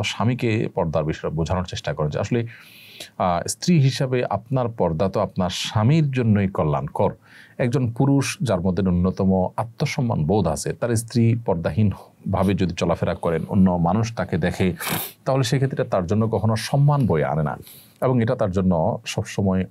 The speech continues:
অনাকাঙ্ক্ষিত বিষয় যে তার স্বামী তার স্ত্রীকে নিয়ে মানুষ বাজে চিন্তা করবে, জল্পনা কল্পনা করতে পারবে, এরকম কোনো স্কোপ পাবে।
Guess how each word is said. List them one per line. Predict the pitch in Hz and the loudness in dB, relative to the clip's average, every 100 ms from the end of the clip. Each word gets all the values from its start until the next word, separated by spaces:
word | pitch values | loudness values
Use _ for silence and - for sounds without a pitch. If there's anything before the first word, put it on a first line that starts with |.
| - | -2
অনাকাঙ্ক্ষিত | 92 90 120 117 107 80 | -2 -2 -4 -4 -2 -2
বিষয় | 76 - 76 | -2 -2 -4
যে | 71 | -4
তার | 71 73 | -6 -6
স্বামী | - 98 95 90 - - - | -2 2 2 0 -6 -16 -2
তার | 110 | 0
স্ত্রীকে | 110 156 139 | 0 0 0
নিয়ে | 120 | 2
মানুষ | 98 90 82 | 2 0 0
বাজে | 80 78 | -2 -2
চিন্তা | 85 80 76 | -2 -2 -2
করবে, | 78 73 78 | -4 -2 -2
জল্পনা | 78 80 82 76 | -2 -2 -2 -2
কল্পনা | 80 76 78 | -2 -2 -4
করতে | - - - | -6 -6 -4
পারবে, | 73 73 | -2 -2
এরকম | 71 117 117 127 | -4 -2 -2 -2
কোনো | 104 | -2
স্কোপ | 87 - 131 110 | -4 -2 -4 -2
পাবে। | 69 65 | -4 -4